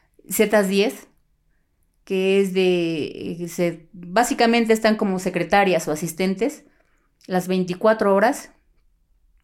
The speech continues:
con un, con ciertos, digamos, privilegios, ¿no? Pero ¿a cambio de qué?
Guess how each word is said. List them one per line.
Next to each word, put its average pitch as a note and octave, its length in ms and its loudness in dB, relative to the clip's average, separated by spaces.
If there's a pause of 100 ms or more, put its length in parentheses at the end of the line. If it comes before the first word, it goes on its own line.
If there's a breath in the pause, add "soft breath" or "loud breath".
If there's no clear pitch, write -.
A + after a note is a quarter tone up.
(340)
con G3+ 240 2
un, F3+ 680 0 (120)
con G#3+ 200 2
ciertos, A#3 840 0 (560)
digamos, C4+ 680 4 (160)
privilegios, G#3 720 2
¿no? A3+ 260 -6 (640)
Pero F#3+ 180 0
¿a F3+ 60 0
cambio F#3+ 260 2
de F#3+ 120 0
qué? F3+ 260 -12